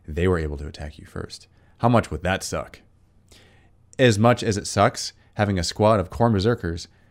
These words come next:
charge a whole squad of Gene Stealers who attack before you and kill you before you can attack them.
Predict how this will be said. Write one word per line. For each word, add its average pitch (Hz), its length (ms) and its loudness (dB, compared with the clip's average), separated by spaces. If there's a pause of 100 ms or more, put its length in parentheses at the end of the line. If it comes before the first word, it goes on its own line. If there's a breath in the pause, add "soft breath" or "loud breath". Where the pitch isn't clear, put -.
charge 98 260 2
a 87 60 0
whole 104 180 0
squad 101 280 0
of 87 80 -2
Gene 110 180 0
Stealers 82 460 -4 (160 soft breath)
who 87 120 -4
attack 85 300 -2
before 101 280 -2
you 76 260 -4 (140)
and 76 140 -12
kill 101 200 0
you 73 180 -4
before 80 300 -8
you 78 120 -8
can 78 140 -10
attack 71 300 -14
them. 78 260 -14